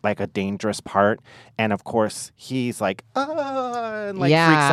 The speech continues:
Speaker 1: out and goes by the, and then the girl, like, steps up, and I'm like, "Cool, that's really feminine, empowering. That's great." But you, could you make the gay any more sep-, stereotypical? It's, like, offensive, you know?
Speaker 2: And to a certain extent, I mean, okay, that stereotype of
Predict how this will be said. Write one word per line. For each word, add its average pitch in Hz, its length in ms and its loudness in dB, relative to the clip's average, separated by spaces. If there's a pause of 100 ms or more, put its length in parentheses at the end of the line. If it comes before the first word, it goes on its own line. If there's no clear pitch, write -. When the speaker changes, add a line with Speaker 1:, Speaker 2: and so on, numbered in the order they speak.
Speaker 1:
out 135 120 8
and 127 120 2
goes 135 160 6
by 127 120 4
the, 120 160 -4
and 123 100 -2
then 113 100 -2
the 107 80 -4
girl, 107 260 0
like, 92 180 -2
steps - 280 -4
up, 113 120 -4
and 139 80 -2
I'm 131 80 -2
like, 127 140 -4
"Cool, 254 200 4
that's 147 320 4
really 156 280 -2
feminine, 143 480 -4
empowering. 120 440 -2
That's 101 220 -2
great." 147 300 2 (320)
But - 180 4 (540)
you, 123 140 -8
could - 280 -6
you 151 100 2
make 139 320 0
the 196 80 0
gay 190 240 2
any 196 160 2
more 196 140 2
sep-, 202 300 -2
stereotypical? 196 880 2 (280)
It's, 165 240 2
like, 165 180 4
offensive, 139 760 2
you 131 140 0
know? 131 300 4 (140)
Speaker 2:
And 214 460 0 (140)
to 202 220 -2
a 185 40 2
certain 202 340 -2
extent, 160 400 0
I 170 80 2
mean, 165 280 0 (360)
okay, 113 440 2 (340)
that 135 400 2
stereotype 107 840 2
of 113 280 0